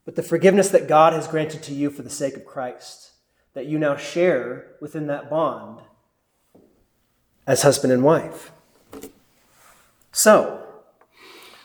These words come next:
when we talk about submission, when we talk about love, we do not mean these things in the way that the world does. We mean these in the way that Christ does. That we love each other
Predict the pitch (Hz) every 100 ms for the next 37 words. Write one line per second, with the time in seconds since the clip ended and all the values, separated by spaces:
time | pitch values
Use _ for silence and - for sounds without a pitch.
0 | - 165 170 170 208 214 196 185 - 180
1 | 151 156 - - - _ _ _ _ _
2 | _ _ _ 160 165 202 214 202 175 139
3 | 147 139 117 - - _ _ _ _ _
4 | _ - 196 226 240 202 190 214 240 208
5 | 175 175 - 175 175 165 170 165 170 170
6 | 160 147 175 175 - 123 92 _ - -
7 | _ _ _ _ _ 196 214 214 208 190
8 | 180 160 170 160 160 160 151 156 - 147
9 | 151 - - - - 92 _ _ _ _
10 | _ _ _ _ _ _ _ _ _ _
11 | _ _ _ _ _ _ _ _ _ _
12 | _ _ _ _ - 139 147 175 170 -
13 | 151 135 -